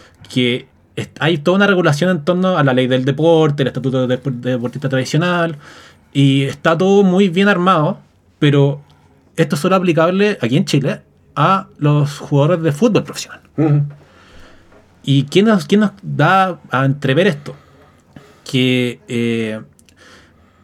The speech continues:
Speaker 1: en, en Chile no hay una industria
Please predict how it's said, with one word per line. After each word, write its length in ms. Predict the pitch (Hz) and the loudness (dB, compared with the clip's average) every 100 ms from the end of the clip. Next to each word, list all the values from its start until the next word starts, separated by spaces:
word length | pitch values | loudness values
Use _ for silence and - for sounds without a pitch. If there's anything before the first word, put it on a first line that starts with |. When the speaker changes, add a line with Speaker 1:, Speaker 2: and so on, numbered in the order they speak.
| _ _ - | _ _ -8
Speaker 1:
en, 320 | 123 123 - - | -4 -4 -4 -6
en 180 | 120 - | -6 -2
Chile 480 | 208 208 214 196 _ | 0 0 0 -4 _
no 220 | 143 147 180 | 2 4 4
hay 360 | 202 208 196 _ _ _ _ _ _ _ - | 2 0 -4 _ _ _ _ _ _ _ -8
una 300 | 165 180 175 | -2 0 2
industria 720 | 160 139 202 - 135 170 277 | 4 4 2 0 -2 -2 -2